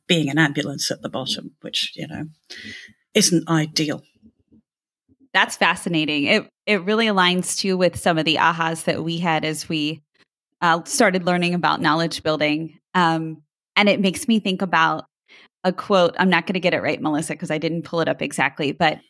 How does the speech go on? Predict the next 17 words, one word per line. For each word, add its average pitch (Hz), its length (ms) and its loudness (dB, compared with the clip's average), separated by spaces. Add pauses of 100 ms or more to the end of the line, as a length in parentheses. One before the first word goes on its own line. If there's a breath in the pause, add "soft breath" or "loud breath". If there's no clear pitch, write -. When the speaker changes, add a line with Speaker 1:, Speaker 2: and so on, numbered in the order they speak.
Speaker 2:
uh, - 220 -8
spoiler 208 640 2
alert 160 280 2
for 196 120 -2
anyone 185 480 4
listening, 160 680 0
we 190 160 2
have 175 260 4
Doug 165 240 0
Fisher, 160 540 -2 (460 loud breath)
uh, 170 340 2
later 208 460 2
on 147 460 0 (240)
this 170 180 0
summer. 156 320 2
Speaker 1:
Ooh. - 60 -2
Speaker 2:
And 170 320 0